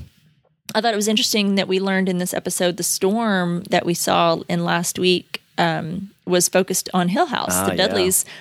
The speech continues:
Speaker 1: only got a little bit of rain.
Speaker 2: Yeah.
Speaker 1: Um, but
Speaker 2: Was
Speaker 1: this
Speaker 2: it, like,
Speaker 1: whole
Speaker 2: a ten-minute walk on foot? Ah, probably less.
Speaker 1: Yeah. I mean, that's a little interesting there. Why, why and what for that?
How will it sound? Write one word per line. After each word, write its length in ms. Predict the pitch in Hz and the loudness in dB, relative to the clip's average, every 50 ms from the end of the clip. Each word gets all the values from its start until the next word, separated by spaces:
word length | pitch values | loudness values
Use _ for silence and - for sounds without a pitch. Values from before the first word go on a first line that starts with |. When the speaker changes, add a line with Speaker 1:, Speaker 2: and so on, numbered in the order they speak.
| - - - | -20 -10 -6
Speaker 1:
only 220 | 185 190 202 208 | -4 -4 -2 0
got 260 | 196 196 202 214 208 | 2 2 2 4 2
a 40 | 190 180 | 2 2
little 160 | 180 180 185 | 0 0 0
bit 140 | 180 180 175 | 0 -2 -2
of 100 | 175 185 | 0 0
rain. 500 | 180 185 208 208 - - - - 180 185 - - - - - - - - - | 2 2 2 0 -2 -4 -4 -4 -6 -6 -6 -12 -18 -20 -20 -20 -12 -4 2
Speaker 2:
Yeah. 180 | - - 147 | 4 4 4
Speaker 1:
Um, 220 | 156 156 156 175 - - - - | 4 2 0 -4 -6 -12 -18 -8
but 120 | - - 151 | -6 -4 -2
Speaker 2:
Was 100 | 147 180 | 0 0
Speaker 1:
this 60 | 139 | 2
Speaker 2:
it, 40 | 120 | 2
like, 100 | 113 180 180 | 2 2 2
Speaker 1:
whole 100 | 175 175 | 2 0
Speaker 2:
a 40 | |
ten-minute 340 | 175 127 135 135 139 127 107 | 0 2 2 2 2 2 2
walk 300 | 87 104 113 127 139 - 135 | 2 2 2 0 0 0 -2
on 100 | 135 135 | -2 -2
foot? 360 | - - 147 151 156 151 - - _ _ _ _ - | 0 0 0 0 0 -2 -4 -12 _ _ _ _ -2
Ah, 200 | 123 139 143 127 | 0 0 0 0
probably 320 | 123 - 127 135 127 120 113 | 0 0 0 2 2 2 2
less. 520 | 123 135 139 120 110 107 - - - - _ _ _ _ _ _ _ _ _ _ | 2 4 4 2 2 0 -2 -6 -8 -10 _ _ _ _ _ _ _ _ _ _
Speaker 1:
Yeah. 540 | - 175 - - 202 185 175 160 151 160 180 208 - - | -4 -2 0 2 2 2 0 0 -2 -4 -8 -8 -4 -2
I 40 | |
mean, 180 | 180 180 175 170 | 0 2 2 4
that's 460 | 175 180 196 - - - 196 196 - - | 4 2 2 2 2 2 2 0 0 0
a 80 | - | 0
little 220 | 214 208 190 180 175 | 2 2 4 4 4
interesting 500 | 175 196 175 - 175 - - 175 170 165 | 2 2 0 0 -2 -2 -2 -2 -2 0
there. 300 | 170 160 165 165 175 180 | 0 0 0 0 0 0
Why, 1120 | 160 165 165 170 175 185 180 180 180 180 175 175 175 175 180 180 175 175 180 175 175 175 165 | 0 2 2 4 4 4 4 4 4 4 4 2 2 2 2 2 2 2 2 2 2 0 0
why 200 | 151 165 170 170 | 2 2 2 4
and 180 | 180 180 185 175 | 4 2 2 2
what 220 | 180 185 185 - | 2 2 0 0
for 140 | - - 202 | 0 0 2
that? 480 | 196 202 220 254 240 180 - - - | 2 2 2 2 2 0 0 -2 -6